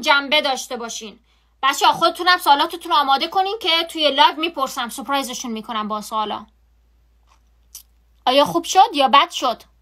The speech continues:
فکر کنم انی شد، ولم کن. خب دیگه چیکار کنیم؟ مشکی بپوشم؟ مشکی؟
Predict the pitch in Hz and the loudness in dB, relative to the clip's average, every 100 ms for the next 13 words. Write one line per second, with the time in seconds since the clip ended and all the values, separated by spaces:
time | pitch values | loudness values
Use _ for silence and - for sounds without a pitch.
0 | _ - 302 302 - 240 240 240 220 214 | _ -10 -2 -2 0 -2 -4 -6 -8 -2
1 | 247 220 - - - - - - _ _ | -2 -2 -8 -16 -12 -14 -14 -20 _ _
2 | _ _ _ _ _ _ _ - 320 220 | _ _ _ _ _ _ _ 4 4 4
3 | 285 339 - 339 370 392 392 466 571 _ | -2 -2 4 4 4 2 -2 -2 -6 _
4 | _ _ _ _ _ _ _ _ _ _ | _ _ _ _ _ _ _ _ _ _
5 | _ _ _ _ _ _ _ _ _ _ | _ _ _ _ _ _ _ _ _ _
6 | _ _ _ - 339 - 427 466 480 359 | _ _ _ 0 0 2 2 4 2 0
7 | 339 359 392 359 330 - - 349 359 | 4 4 4 0 -4 -4 -4 -2 0